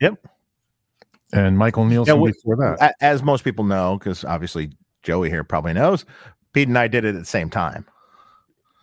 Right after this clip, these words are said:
Speaker 1: So, with just different cabinets. And
Speaker 2: Yes.
Speaker 1: I, I specifically picked some cabinets. Uh, I left one cabinet out. I own, uh,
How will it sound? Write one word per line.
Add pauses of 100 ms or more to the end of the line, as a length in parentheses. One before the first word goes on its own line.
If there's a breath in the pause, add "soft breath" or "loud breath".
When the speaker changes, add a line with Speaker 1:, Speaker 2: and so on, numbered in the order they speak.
(380)
Speaker 1:
So,
with
just
different
cabinets. (520 loud breath)
And
Speaker 2:
Yes.
Speaker 1:
I,
I
specifically
picked
some
cabinets.
Uh,
I
left
one
cabinet
out.
I
own,
uh,